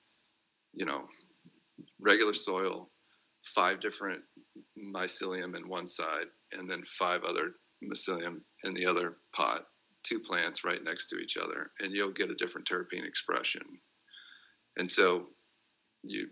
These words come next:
you, you know, learning that will help you really fine tune the strain that you're growing to exactly kind of what you want. So the mycelium can really play around with the microbial growth. <clears throat>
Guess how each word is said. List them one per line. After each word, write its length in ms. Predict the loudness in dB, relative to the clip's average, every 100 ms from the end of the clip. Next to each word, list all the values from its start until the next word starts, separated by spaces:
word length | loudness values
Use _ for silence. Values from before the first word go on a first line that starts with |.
| -12
you, 320 | -8 -6 -6 -8 -20 _ _ -20 -20 _ -16
you 80 |
know, 80 | -16 -16 -20 _ -20 _ _
learning 480 | 2 6 8 6 2
that 320 | 4 4 2
will 120 | -4 -2
help 200 | -2 -2
you 100 | -2
really 200 | 0 0
fine 340 | -2 -2 -4 -8 -12 _
tune 480 | -6 -6 -6 -10 -16 -12
the 120 | -2 -2
strain 420 | 0 -2 -4 -2
that 180 | -2 -2
you're 140 | -6
growing 420 | -4 -4 -6 -8 -10 -6 -2
to 220 | -2 -4 -10 _ -12
exactly 540 | -2 4 4 4 -4 -8 -6
kind 160 | -6
of 60 | -6 -8
what 180 | -6 -6
you 80 | -6
want. 220 | -12 -12 -14 _ -20 -14 -12 -12 -16 _ _ _ _
So 200 | -6 -2
the 120 | -2
mycelium 640 | -2 0 2 4 6 4 0
can 160 | -4
really 200 | -2 0
play 240 | 0 2 2
around 400 | 2 2 0 -2
with 180 | -6 -8 -6
the 80 | -4
microbial 600 | -2 -4 -2 -4 -4 -10
growth. 380 | -10 -10 -8 -12 -14 _ _ _ _ _ _ _ _ _ _ _ _
<clears throat> 320 | -10 -6 -6